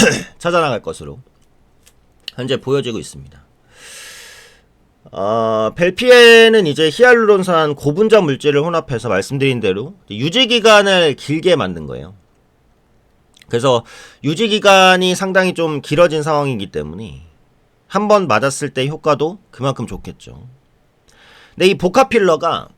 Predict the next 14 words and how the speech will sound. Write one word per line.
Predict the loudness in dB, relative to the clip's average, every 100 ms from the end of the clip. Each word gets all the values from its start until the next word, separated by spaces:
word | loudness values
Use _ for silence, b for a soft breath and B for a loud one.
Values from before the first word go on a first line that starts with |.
| -8 -4
<clears throat> | -4 -4
사실 | -10 -10
십 | -6 -4
년 | -2
전부터 | -2 -4 -6 -8
있었던 | -8 -10 -10
개념이거든요. | -8 -10 -10 -12 -16 -18 -20 _ B B B -8
근데 | -6
이제 | -4 -2
최근에는 | 0 0 0 0 -2 -4
상용화 | -4 -4 -2 -2
기대감이 | -4 -6 -4 -4 -6
좀 | -10
높아졌습니다. | -12 -10 -10 -10 -18 -20 -20